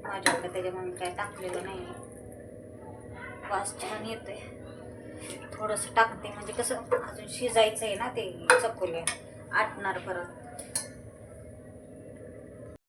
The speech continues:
दुपारी मिरचीचा ठेचा घेतलेला मी,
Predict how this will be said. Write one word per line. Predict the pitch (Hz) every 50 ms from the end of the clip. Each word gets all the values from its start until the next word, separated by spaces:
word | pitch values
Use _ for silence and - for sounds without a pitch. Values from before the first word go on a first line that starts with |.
| - - - -
दुपारी | 214 226 226 - 220 208 208
मिरचीचा | 214 220 220 226 220 214 - 214 208 - 220 214
ठेचा | 214 220 240 240 240 - 208 196
घेतलेला | 196 247 247 240 202 202 202 202 202
मी, | 208 202 220 233